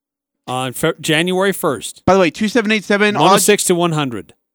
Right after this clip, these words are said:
Speaker 2: Who played in that
Speaker 1: They
Speaker 2: game?
Speaker 1: were fully staffed.
Speaker 2: They were?
Speaker 1: Yes.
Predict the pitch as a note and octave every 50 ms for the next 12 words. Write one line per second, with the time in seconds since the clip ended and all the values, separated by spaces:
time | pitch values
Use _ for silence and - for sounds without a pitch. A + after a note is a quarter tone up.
0 | _ - C#3+ C#3+ G#3 B3 G3 - - A3+ G#3+ G#3 G3+ F#3+ F#3 F3+ E3+ D#3+ D#3 D3+
1 | B2+ A#2 - E3 F3 F#3 F#3 - - - D#3+ C3 G#2 F2 - - _ - D#3 D#3+
2 | D#3+ D#3+ D#3+ F3 G#3 C#4 D#4 - _ _ _ - G3 B3+ B3 F3 - - - -